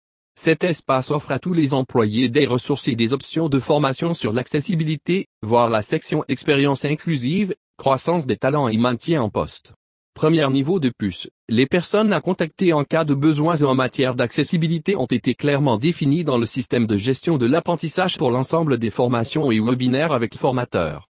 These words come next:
Fin de la liste. Fin du tableau. Expérience d'apprentissage accessible.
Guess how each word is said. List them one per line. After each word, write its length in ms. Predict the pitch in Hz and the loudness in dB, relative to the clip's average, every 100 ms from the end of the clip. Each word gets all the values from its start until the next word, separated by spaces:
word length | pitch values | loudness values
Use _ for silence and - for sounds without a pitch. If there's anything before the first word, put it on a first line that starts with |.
| _ _ _ | _ _ _
Fin 240 | - 202 | -2 2
de 100 | 175 | 2
la 120 | 135 131 | 2 2
liste. 400 | 107 - - 78 - _ _ _ | -2 -6 -12 -16 -18 _ _ _
Fin 220 | - 196 | -4 -2
du 160 | 175 165 | 0 -2
tableau. 400 | 135 117 104 90 _ _ _ - | -2 0 0 -2 _ _ _ -4
Expérience 640 | 139 - 139 135 156 196 | -2 0 2 2 2 0
d'apprentissage 800 | 143 165 175 160 156 180 202 147 | 0 0 0 -4 -2 -2 0 -2
accessible. 640 | 151 - 139 - 92 76 | -2 -2 -4 -4 -8 -8